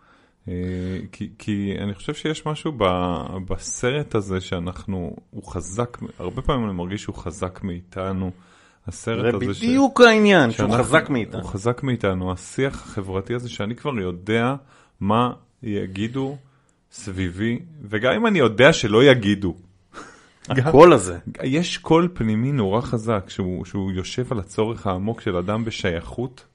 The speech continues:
Speaker 2: לא להיות אאוטסיידר.
Speaker 1: ולא להיות אאוטסיידר, ולהיות ב-, אה, מוצלח, לא רק לא להיות אאוטסיידר, להיות כאילו ד-, מ-, מוצלח. והמקום הזה של להיעזר במישהו,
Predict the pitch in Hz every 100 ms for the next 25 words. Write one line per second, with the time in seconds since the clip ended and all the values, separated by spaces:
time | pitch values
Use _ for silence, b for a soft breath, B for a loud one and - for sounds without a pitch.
0 | b b b b b b b b b b
1 | b - 117 143 120 120 101 - - 117
2 | 135 143 143 87 107 117 196 220 214 196
3 | 185 - 151 135 139 131 120 104 101 107
4 | 113 131 120 113 110 101 - 104 95 92
5 | 87 160 226 - 110 165 - 101 87 90
6 | 82 87 85 87 87 104 - 135 135 127
7 | 120 117 110 104 104 110 104 101 113 107
8 | 107 - 143 - - b b b b b
9 | b - 92 95 92 92 160 208 156 107
10 | - 92 90 92 90 85 - 92 90 101
11 | 135 147 131 101 85 78 - 90